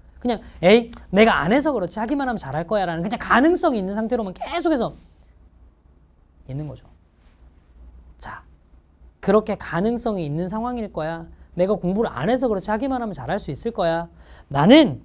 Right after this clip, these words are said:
듣기만 문제였지 나머지는 크게 문제 없었을 거야"라는 생각을 하는 순간,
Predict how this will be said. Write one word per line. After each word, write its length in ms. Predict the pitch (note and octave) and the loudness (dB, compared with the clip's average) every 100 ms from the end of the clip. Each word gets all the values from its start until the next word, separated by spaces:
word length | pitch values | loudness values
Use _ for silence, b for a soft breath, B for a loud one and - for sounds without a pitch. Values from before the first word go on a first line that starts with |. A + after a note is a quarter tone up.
| - B B B | -18 B B B
듣기만 420 | - C#4+ F#4+ F4 A3+ | 6 8 10 6 6
문제였지 360 | G#3+ A#3 A3+ | 2 2 0
나머지는 460 | D3 C#3+ A#3 A#3+ F3 | -2 -2 -2 -2 -4
크게 200 | - E3 | -4 -4
문제 240 | G3+ G3+ | -2 -2
없었을 420 | F3+ D3 D#4+ E4+ E4+ | -2 2 0 2 6
거야"라는 400 | C4 G#3+ G3+ G3+ | 8 8 6 4
생각을 420 | A#3 C4+ B3 A#3 | 2 2 4 4
하는 180 | C4+ C4+ | 4 2
순간, 600 | - B3+ C4+ C4 C3+ | 0 2 6 6 4